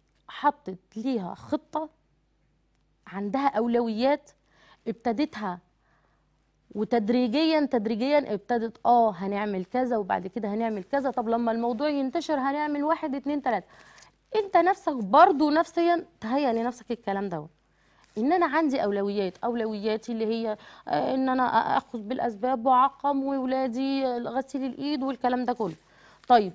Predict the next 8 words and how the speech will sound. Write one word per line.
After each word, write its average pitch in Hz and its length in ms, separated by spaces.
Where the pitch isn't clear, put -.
و-، 220 260
والجانب 240 480
النفسي 269 400
زي 269 160
ما 262 100
اتفقنا 285 480
التوازن، 277 720
وما، 240 460